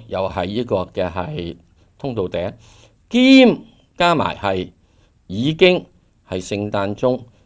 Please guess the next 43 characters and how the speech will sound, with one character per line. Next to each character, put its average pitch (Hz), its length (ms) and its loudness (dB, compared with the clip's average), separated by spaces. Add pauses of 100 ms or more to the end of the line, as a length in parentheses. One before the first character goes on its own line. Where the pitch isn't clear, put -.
(160)
買 92 240 -4
恒 80 240 -12
生 131 320 -2 (640)
完 107 280 -2
了 123 160 6
啦 175 80 6
嘛， 156 380 4 (320)
咁 85 100 -12
你 110 80 -6
開 104 240 -6
始 113 100 -10
咪 95 120 -6
可 90 100 -4
以 90 60 -10
出 - 120 -18 (120)
貨 104 140 2
咯。 208 220 -2 (840)
當 202 180 8
然 120 140 0
你 120 80 2
話 120 200 4
佢 156 120 4
後 143 160 4
面 135 100 4
仲 131 200 2
會 151 100 2
升 170 160 2
啊， 131 220 0 (300)
我 113 120 2
唔 101 160 -2
知， 165 340 4 (720)
我 98 140 -2
唔 92 160 -6
知。 160 260 0 (680)
不 160 100 0
過 117 360 0 (1080)
好 - 160 -8
漢 110 340 -2
不 117 100 -2
吃 113 120 -6
眼 87 280 -10
前 76 220 -12
虧， 110 300 -2